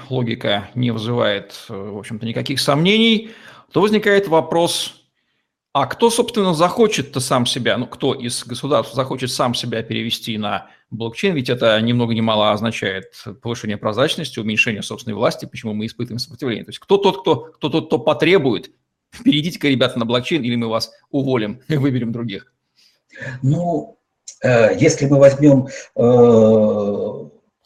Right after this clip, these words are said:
Speaker 2: есть три типа государства, и по-разному относящиеся к блокчейну, наверное, вот, вот с этой стороны. Есть, ну, европейские демократии,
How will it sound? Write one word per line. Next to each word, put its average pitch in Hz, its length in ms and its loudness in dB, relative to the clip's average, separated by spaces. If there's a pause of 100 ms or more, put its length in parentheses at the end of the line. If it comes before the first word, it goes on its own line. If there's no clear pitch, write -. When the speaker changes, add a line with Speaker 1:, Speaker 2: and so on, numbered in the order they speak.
(100)
Speaker 2:
есть 123 200 0
три 160 160 2
типа 107 260 -2
государства, 131 760 2 (240)
и 113 80 -4
по-разному 120 460 6
относящиеся 113 580 -2
к 104 60 -6
блокчейну, 98 580 -4
наверное, 90 460 -10
вот, - 200 -20
вот 101 300 -18
с - 60 -6
этой 104 200 2
стороны. 87 520 -6 (320)
Есть, 127 340 0 (340)
ну, 113 420 2 (680)
европейские 120 640 2
демократии, 98 800 -2